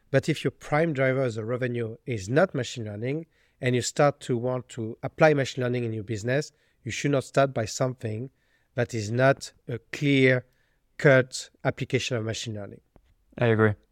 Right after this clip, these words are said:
Speaker 2: I agree with you. Uh, this is what I've been advocating, uh, for in a lot of my, uh, previous experience.
Speaker 1: That's great. That's great to know. So, Landon,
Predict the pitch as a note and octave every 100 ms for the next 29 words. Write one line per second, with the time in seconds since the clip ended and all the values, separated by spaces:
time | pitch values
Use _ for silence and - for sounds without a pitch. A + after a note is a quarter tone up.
0 | _ - A#2+ A2 A#2 G#2+ G#2+ G#2 _ -
1 | _ - B2 A#2 A#2 A2+ A#2 _ - -
2 | - B2 A2 A2 G#2+ G#2+ - G2+ G#2+ G#2+
3 | A2 A2+ - A2 - G#2 G2+ G2 G2+ _
4 | - A2 G2+ F#2+ F#2+ _ _ _ _ _
5 | - A2 G2+ A2 - G2+ G2+ G2 G2 F#2+
6 | - - - G#2 G2+ - - G#2 G2+ -
7 | - _ _ _ _ - A2+ G#2+ B2 A#2
8 | - A#2 G#2+ A#2+ - A#2 A2 G#2+ - _
9 | _ _ _ - - D3 D3 - _ _
10 | _ C3 C#3+ D#3 D3+